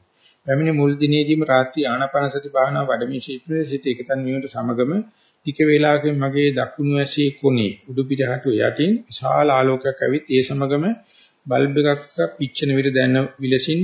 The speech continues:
නැති වී ගියේය. මන්ද රසන ගතියක්ද දැනේ. දැනට සතියකට පිට දිනකදී ආර්ය මෛත්‍රී භාවනාව වඩමින් කරමින් සිටිය විටදී මෙලෙසම සිදුවිය. මේ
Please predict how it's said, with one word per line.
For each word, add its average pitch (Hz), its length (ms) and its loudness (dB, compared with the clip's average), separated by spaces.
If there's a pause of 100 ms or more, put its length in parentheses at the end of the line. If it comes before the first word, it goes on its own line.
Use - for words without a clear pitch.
(300)
නැති 131 280 0
වී 131 160 2
ගියේය. 107 400 0 (520)
මන්ද 139 220 -4
රසන 139 300 0
ගතියක්ද 135 420 -6
දැනේ. 104 340 -6
දැනට 139 300 -4
සතියකට 147 480 -10
පිට 151 140 -12 (480)
දිනකදී 147 480 0 (100)
ආර්ය 131 320 0
මෛත්‍රී 139 340 -6
භාවනාව 135 380 -2
වඩමින් 135 400 -2 (800)
කරමින් 151 340 2
සිටිය 160 340 0
විටදී 139 400 0
මෙලෙසම 143 420 -2
සිදුවිය. 110 460 -4 (460)
මේ 135 260 0